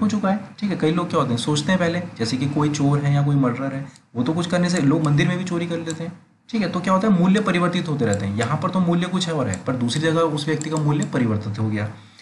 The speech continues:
वो कहते हैं एक मूल्य दूसरे मूल्य का विरोधी भी हो सकता है, और मूल्य सदैव गतिशील होता है, अर्थात उन्हें हमेशा परिवर्तित होते रहते हैं समय अनुसार। आगे वह बताते हैं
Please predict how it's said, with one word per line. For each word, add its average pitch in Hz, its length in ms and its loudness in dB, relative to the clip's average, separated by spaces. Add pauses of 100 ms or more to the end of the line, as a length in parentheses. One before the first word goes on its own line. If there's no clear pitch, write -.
(220)
वो 180 140 0
कहते 139 280 0
हैं 143 240 0
एक 165 160 0
मूल्य 160 260 2
दूसरे 147 260 0
मूल्य 131 280 4
का 156 60 2
विरोधी 117 360 0
भी 156 180 -2 (400)
हो 110 40 0
सकता 107 280 0
है, 110 60 4
और 113 60 4
मूल्य 139 280 4
सदैव 151 240 0
गतिशील 113 400 0
होता 120 220 -2
है, 180 80 -2
अर्थात 131 400 -4
उन्हें 135 160 0
हमेशा 120 280 0
परिवर्तित 110 560 -4 (180)
होते 113 220 0
रहते 101 220 0
हैं 170 100 0
समय 117 300 2
अनुसार। 95 460 -2 (4000)
आगे 147 240 2
वह 208 120 2
बताते 131 380 0
हैं 107 480 0